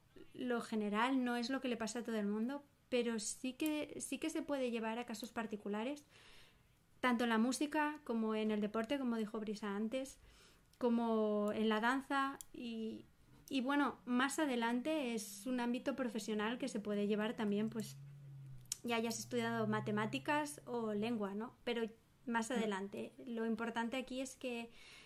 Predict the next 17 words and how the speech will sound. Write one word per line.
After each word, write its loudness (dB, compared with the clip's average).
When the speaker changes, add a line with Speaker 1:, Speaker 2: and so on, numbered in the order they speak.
Speaker 1:
es -2
que 0
esto -4
es -2
simplemente -2
un 2
chico, -2
es -2
un 0
adolescente -2
y -2
tiene -2
que -4
pasar -6
por -6
todo -2
eso -4